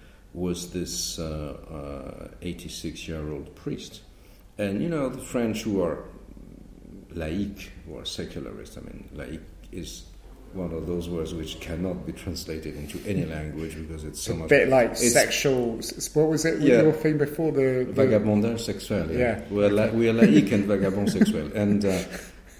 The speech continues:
Speaker 1: don't try to understand. Just call us frogs and that's okay. We're pleased with it. And, um,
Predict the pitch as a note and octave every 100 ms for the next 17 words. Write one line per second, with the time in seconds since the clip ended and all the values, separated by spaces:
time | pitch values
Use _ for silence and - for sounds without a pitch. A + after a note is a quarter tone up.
0 | - - A#2+ A2 - F#2 F2 F2 D#2 D#2
1 | - C#2 D2 - - G2+ - G2 E2 D#2
2 | - F#2 D2 C#2+ D2+ D2+ D2 - - -
3 | - E2+ D#2 - E2 D#2+ D2 D2+ - -
4 | - A2+ G#2+ G#2 G2+ G2+ G2 F#2+ -